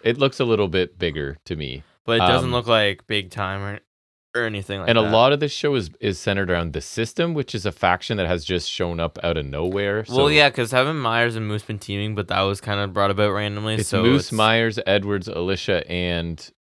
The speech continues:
Speaker 1: uh, the returning
Speaker 2: Dean.
Speaker 1: D'Angelo Williams.
Speaker 2: Yeah.
Speaker 1: Somehow, right?
Speaker 2: <laughs> Yeah.
Speaker 1: Um, so pre-show I didn't really watch. I did watch Crazy Steve, Tommy Dreamer. So as I hoped, Crazy Steve did become the digital media champion.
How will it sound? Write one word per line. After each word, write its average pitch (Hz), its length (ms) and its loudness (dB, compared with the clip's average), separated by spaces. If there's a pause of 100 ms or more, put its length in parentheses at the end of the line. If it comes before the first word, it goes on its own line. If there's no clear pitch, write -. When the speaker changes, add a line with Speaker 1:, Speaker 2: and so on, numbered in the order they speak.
(100)
Speaker 1:
uh, 78 180 0
the 80 120 -2
returning 113 560 2
Speaker 2:
Dean. 92 220 0
Speaker 1:
D'Angelo 90 340 -2
Williams. 78 640 -6
Speaker 2:
Yeah. 85 380 -8
Speaker 1:
Somehow, 73 480 -2
right? 73 320 -4
Speaker 2:
<laughs> - 160 -10
Yeah. 104 240 -6 (180)
Speaker 1:
Um, 95 480 4 (460)
so 117 600 4
pre-show 139 380 0
I 123 60 2
didn't 117 200 -2
really 110 200 0
watch. 104 300 4
I 98 60 2
did 104 280 0
watch 98 320 0
Crazy 95 340 -2
Steve, 92 300 -4
Tommy 90 280 -2
Dreamer. 87 440 -4
So 80 400 -2
as 87 320 2
I 80 280 0
hoped, 120 460 -2
Crazy 87 360 -4
Steve 87 360 -4
did 90 240 0
become 87 340 -4
the 85 60 -4
digital 85 340 -4
media 82 340 -4
champion. 98 680 -4